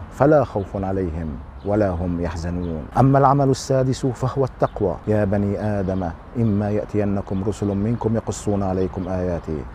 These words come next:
فمن اتقى وأصلح فلا خوف عليهم ولا هم يحزنون". أما العمل السابع فهو الاستقامة.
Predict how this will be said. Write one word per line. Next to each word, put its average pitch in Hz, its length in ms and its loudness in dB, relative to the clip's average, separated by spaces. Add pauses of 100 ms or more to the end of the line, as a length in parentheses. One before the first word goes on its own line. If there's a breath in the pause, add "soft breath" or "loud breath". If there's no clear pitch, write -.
(180 loud breath)
فمن 104 280 0
اتقى 98 480 -2
وأصلح 85 560 -2 (280)
فلا 143 260 4
خوف 104 320 -4
عليهم 87 580 -4 (220)
ولا 98 240 2
هم 87 260 -2
يحزنون". 82 600 -4 (180)
أما 127 240 4
العمل 127 320 2
السابع 117 580 0 (560 loud breath)
فهو 113 320 2
الاستقامة. 113 760 0